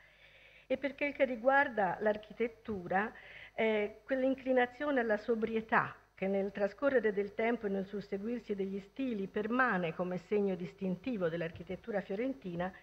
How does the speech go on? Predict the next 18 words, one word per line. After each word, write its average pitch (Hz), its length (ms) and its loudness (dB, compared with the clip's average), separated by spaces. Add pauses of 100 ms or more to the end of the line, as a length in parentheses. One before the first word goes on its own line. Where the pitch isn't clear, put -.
(420)
ha 233 100 -6
finito 285 360 0
per 202 180 0
vincolarla 202 880 2
anche 220 300 0
in 196 80 0
epoca 190 360 -4
barocca 196 640 -2 (340)
alla 220 200 4
misura 240 640 2
formale 220 640 0
e 226 80 2
materica 180 720 0
messa 214 320 0
a 202 40 -4
punto 175 600 -2
dal 180 480 0
Rinascimento. 165 960 -6